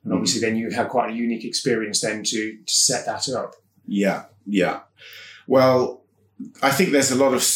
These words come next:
Speaker 2: self-searching that goes on. People don't talk about it,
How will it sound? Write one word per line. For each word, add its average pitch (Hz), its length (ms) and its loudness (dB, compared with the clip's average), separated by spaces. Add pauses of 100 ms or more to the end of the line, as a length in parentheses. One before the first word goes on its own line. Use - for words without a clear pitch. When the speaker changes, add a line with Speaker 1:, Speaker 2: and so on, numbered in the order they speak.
(320)
Speaker 2:
self-searching 113 840 2
that - 180 -6
goes 90 320 2
on. 82 220 -6
People 120 320 -2
don't 98 300 0
talk 117 320 -4
about 78 420 -10
it, - 160 -10